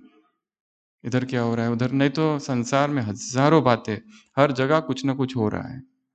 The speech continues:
सारी बातें हम बुद्धि में रखेंगे तो हम भटक जाएंगे। Gossips,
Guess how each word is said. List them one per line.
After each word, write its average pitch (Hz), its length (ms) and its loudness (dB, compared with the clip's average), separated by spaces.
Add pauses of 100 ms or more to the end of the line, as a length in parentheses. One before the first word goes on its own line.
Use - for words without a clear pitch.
(760)
सारी 123 320 2
बातें 143 300 4
हम 147 160 6
बुद्धि 131 240 6
में 147 140 6
रखेंगे 147 480 2
तो 185 380 -2
हम 170 420 0 (520)
भटक 120 280 0
जाएंगे। - 380 -8 (1300)
Gossips, - 760 -4